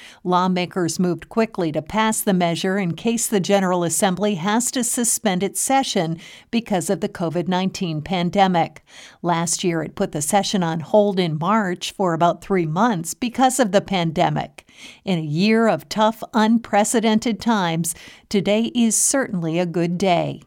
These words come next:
Kemp said before signing the spending plan. In other news, Fulton County's Elections Board is set to meet Tuesday for a vote on Elections Director Richard Barron,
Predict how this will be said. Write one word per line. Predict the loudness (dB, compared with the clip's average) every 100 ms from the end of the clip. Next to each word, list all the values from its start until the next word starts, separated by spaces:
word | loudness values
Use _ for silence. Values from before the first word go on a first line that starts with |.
| _
Kemp | -4 -4 -2
said | 0 2 2
before | -2 -2 -2 -2
signing | 0 -2 0 -2 -2
the | -2
spending | 0 0 0 -2 -4
plan. | -4 -4 -2 -6 -10 _ _ _ _ _ -20 -20 -4
In | 2 4
other | 4 4
news, | 4 4 2 0
Fulton | 2 2 4 4
County's | 4 2 4 2
Elections | 2 2 0 0 0 0
Board | 2 2 2
is | 0
set | 2 2 2
to | 0
meet | 0 -2
Tuesday | -4 -2 -2 2 2 2 0 -8 -10
for | 0 2
a | 2
vote | 2 2 2 0 0
on | 2
Elections | 2 0 0 0 0 2 2 2
Director | 0 0 0 -2
Richard | 0 -2 0 -2 0
Barron, | 0 2 2 0 -2